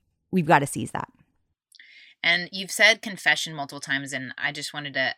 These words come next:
Speaker 2: highlight, for some people, they're, like, confused on maybe what that means and, like, "I didn't do anything wrong. Why am I confessing?" I think for me, it was helpful to say, "My belief has not lined up with what is true, and I'm confessing that I've been believing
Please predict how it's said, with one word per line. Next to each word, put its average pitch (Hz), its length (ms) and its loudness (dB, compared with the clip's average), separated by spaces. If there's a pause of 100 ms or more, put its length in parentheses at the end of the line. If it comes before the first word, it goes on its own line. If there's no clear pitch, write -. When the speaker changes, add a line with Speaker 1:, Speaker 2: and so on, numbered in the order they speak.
Speaker 2:
highlight, 147 560 0 (160)
for 175 100 -8
some 175 160 -8
people, 170 200 -14
they're, 135 140 -6
like, 127 200 -6 (300)
confused 139 640 -8
on 131 340 -8 (560)
maybe 156 220 -4
what 143 180 -2
that 120 160 -6
means 208 340 -8
and, 139 120 -10
like, 135 120 -6
"I 147 60 -2
didn't 214 160 -8
do 185 60 -8
anything 139 300 -10
wrong. 208 380 -4
Why 151 120 -2
am 143 80 -6
I 131 40 -8
confessing?" 180 500 -4 (520)
I 180 60 0
think 254 240 0
for 175 140 -2
me, 190 200 0
it 226 60 2
was 170 120 -2
helpful 175 340 -4
to 156 100 -10
say, 147 540 0 (640)
"My 190 640 4
belief 170 460 -4
has 156 220 -6
not 160 260 -2
lined 147 300 -2
up 151 180 -4
with 147 280 -10
what 147 180 -2
is 131 180 -8
true, 214 600 -6 (640)
and 160 180 0
I'm 156 160 0
confessing 156 800 -4
that - 180 -4
I've 151 160 2
been 156 140 -6
believing 143 720 -6